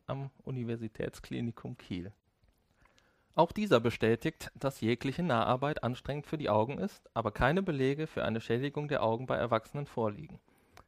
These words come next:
Er erwähnt aber auch, dass es mittlerweile Studien gibt, die Hinweise auf eine Kurzsichtigkeit durch längere Beanspruchung der Augen im Nahbereich bei Kindern gibt. Bei V-R-Brillen befinden sich sogenannte Sammellinsen vor dem Bildschirm.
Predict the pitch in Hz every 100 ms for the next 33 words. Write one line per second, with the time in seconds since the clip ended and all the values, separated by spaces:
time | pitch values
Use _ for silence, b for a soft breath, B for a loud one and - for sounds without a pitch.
0 | _ 101 - 107 107 135 120 110 110 123
1 | 165 - - 147 151 - 143 147 139 143
2 | 139 120 120 123 123 123 - 113 120 127
3 | 135 - 127 - 120 117 156 147 113 -
4 | 113 - 110 143 - B B B - -
5 | 123 131 123 117 - 117 123 117 127 123
6 | - 107 120 117 110 110 117 113 117 -
7 | 127 - 104 - - - _ _ B B
8 | B B B B B 110 104 - - 110
9 | 143 151 175 196 185 - 127 135 143 139
10 | 131 110 117 113 113 127 117 117 131 107
11 | 107 104 98 - 104 104 107 104 104 -
12 | 107